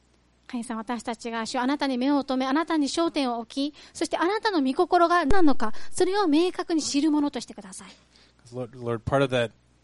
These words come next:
Speaker 2: letting the other nations know about you is something you want us to be a part of.
Speaker 1: 神様、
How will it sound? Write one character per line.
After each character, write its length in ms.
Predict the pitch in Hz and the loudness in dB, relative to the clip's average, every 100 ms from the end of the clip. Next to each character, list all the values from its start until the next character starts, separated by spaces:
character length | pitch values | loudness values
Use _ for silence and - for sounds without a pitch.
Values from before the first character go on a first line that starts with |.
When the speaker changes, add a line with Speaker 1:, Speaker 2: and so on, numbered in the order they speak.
| _ | _
Speaker 2:
letting 320 | 123 123 135 | -12 -8 -8
the 160 | 113 110 | -6 -6
other 180 | 113 110 | -6 -8
nations 560 | 110 113 - 110 98 | -10 -12 -12 -14 -16
know 200 | 104 113 | -12 -12
about 440 | 107 101 95 - 110 | -10 -12 -14 -16 -14
you 180 | 110 98 | -12 -14
is 300 | 90 - - _ _ _ _ _ _ _ _ _ | -16 -20 -20 _ _ _ _ _ _ _ _ _
something 280 | - 113 - | -20 -18 -12
you 120 | 113 | -12
want 240 | 104 110 107 | -8 -10 -10
us 140 | 104 | -14
to 80 | 117 | -14
be 140 | 107 | -12
a 40 | 98 | -12
part 260 | - 101 | -10 -10
of. 120 | 95 - _ _ _ _ | -12 -18 _ _ _ _
Speaker 1:
神 160 | 262 240 | -14 -12
様、 420 | 233 233 233 247 | -12 -10 -12 -12